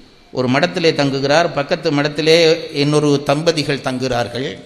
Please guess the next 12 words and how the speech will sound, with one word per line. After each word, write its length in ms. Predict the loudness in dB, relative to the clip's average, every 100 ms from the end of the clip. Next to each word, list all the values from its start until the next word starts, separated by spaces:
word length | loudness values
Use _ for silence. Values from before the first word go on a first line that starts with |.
| -20 -20 -20 -20 -20 -20 _ _ _ _ _ _ _ _ _ _ _ _
அயலூரிலே 560 | 2 4 4 4 4 2
இருந்து 260 | 2 0 0
வந்தவர்கள். 760 | 0 0 0 -2 -4 -6 -10 -16 -20 -20 -20 _ _ _ _ _ _ -8
மாமனுக்கு 480 | -2 0 0 -2 -2
ஏழு 400 | 2 4 4 2
பிள்ளைகள். 560 | 0 2 2 2 0 -2
மருமகன் 560 | -2 -2 0 0 0
வந்து 240 | 0 -2 -2
கே-, 140 | -2
மூத்த 300 | -2 -2 -2
பிள்ளையை 340 | -2 -2 -2
கேட்கிறான், 720 | 0 -4 0 0 0 -2 -8